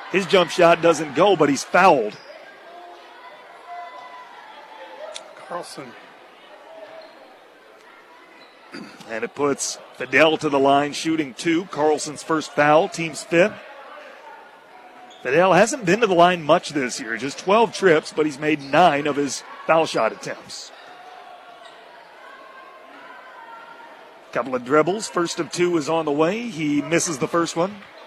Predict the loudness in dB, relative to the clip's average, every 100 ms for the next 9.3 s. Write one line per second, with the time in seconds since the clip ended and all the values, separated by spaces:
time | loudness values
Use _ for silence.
0 | -20 -20 -20 -20 -20 -20 -20 -20 -20 -20
1 | -20 -20 -20 -20 -20 -14 0 2 2 2
2 | -2 -2 -8 -2 2 2 2 0 2 4
3 | 4 2 -6 -12 -18 -18 -18 -18 -20 -20
4 | -20 -20 -20 -20 -20 -20 -20 -20 -20 -20
5 | -20 -20 -20 -20 -20 -20 -20 -20 -20 -20
6 | -20 -20 -20 -20 -20 _ _ 0 6 10
7 | 10 8 6 4 4 6 6 8 6 4
8 | 4 4 4 4 4 4 2 0 0 -2
9 | -2 -2